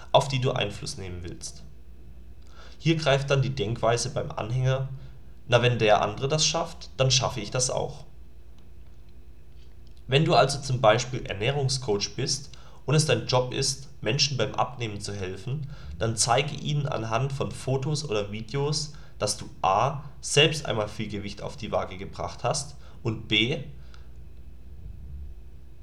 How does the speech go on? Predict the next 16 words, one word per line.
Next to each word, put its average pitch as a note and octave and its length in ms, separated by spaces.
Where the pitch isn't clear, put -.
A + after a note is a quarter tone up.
dass C3 220
du A2 120
auch A2+ 200
schon C#3 200
viele C3+ 380
anderen A#2 280
Menschen - 320
dabei G#2+ 260
geholfen G#2+ 520
hast, A2+ 300
ihr G#2+ 140
Idealgewicht G2+ 760
zu A2 100
erreichen. F#2 480
Faktor A2+ 460
drei: G2 480